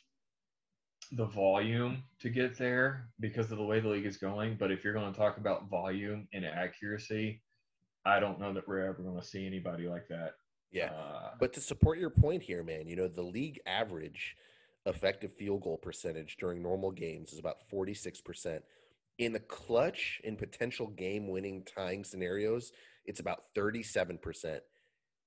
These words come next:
Speaker 2: K D is shooting fifty-six percent during that time. And your boy Steph, only thirty-nine percent. So statistically, you know, K D's by far the clear option.
Speaker 1: You can frustrate Steph.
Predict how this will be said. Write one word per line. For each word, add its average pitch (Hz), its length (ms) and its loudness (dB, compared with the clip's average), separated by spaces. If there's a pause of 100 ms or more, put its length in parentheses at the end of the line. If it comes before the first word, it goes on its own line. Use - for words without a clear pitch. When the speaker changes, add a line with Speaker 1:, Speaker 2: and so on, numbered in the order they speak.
(340)
Speaker 2:
K - 300 -2
D 110 220 -2
is 104 100 -4
shooting 101 300 -4
fifty-six 104 720 -8
percent - 400 -8 (240)
during 80 280 -4
that 76 260 -10
time. 73 320 -6
And 82 140 -6
your 104 100 -2
boy 156 240 -4
Steph, 170 440 0 (380)
only 135 240 4
thirty-nine 160 540 2
percent. 90 400 0 (340)
So 147 140 -2
statistically, 139 880 0
you 113 100 -4
know, 104 80 0
K 127 260 -2
D's 104 360 -6 (160)
by 92 200 0
far 92 280 2
the 85 80 -4
clear 82 260 -4
option. 69 380 -8 (580)
Speaker 1:
You 180 140 8
can 202 160 6
frustrate 127 560 8
Steph. - 480 -2